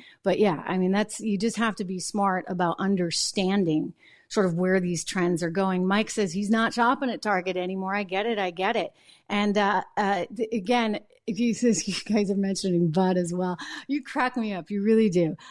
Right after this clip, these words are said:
I love seeing you. I love that we're here together. I love that so many of you join the Little Reganites arena where we're, uh, we're, we're scheming and coming up with new ways to deliver content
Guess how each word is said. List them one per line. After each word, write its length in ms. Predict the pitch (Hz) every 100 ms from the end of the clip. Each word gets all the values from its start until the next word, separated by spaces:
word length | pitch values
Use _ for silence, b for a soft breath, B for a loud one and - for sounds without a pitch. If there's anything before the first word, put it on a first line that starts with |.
| B 233
I 140 | 247
love 320 | 233 254 254
seeing 360 | - 208 196 185
you. 180 | 175 175
I 140 | 190
love 260 | 196 208 214
that 120 | 233
we're 120 | 196
here 180 | 180 185
together. 360 | 175 170 170 170
I 60 |
love 240 | 175 185 180
that 120 | 190
so 140 | -
many 240 | 180 180 180
of 100 | 170
you 320 | 175 175 165
join 340 | - 302 302 285
the 100 | 262
Little 200 | 240 226
Reganites 640 | 214 202 202 190 185 -
arena 520 | 180 180 180 175 170 - B B -
where 320 | 185 180 175
we're, 280 | 175 185 175
uh, 240 | 170 170
we're, 280 | 175 180 185
we're 140 | 190 170
scheming 600 | - 269 240 214 196 185
and 140 | 175
coming 280 | 196 190 185
up 100 | 170
with 120 | 170
new 160 | 202 190
ways 260 | 185 175
to 100 | -
deliver 360 | 170 170 170 160
content 520 | - 185 175 175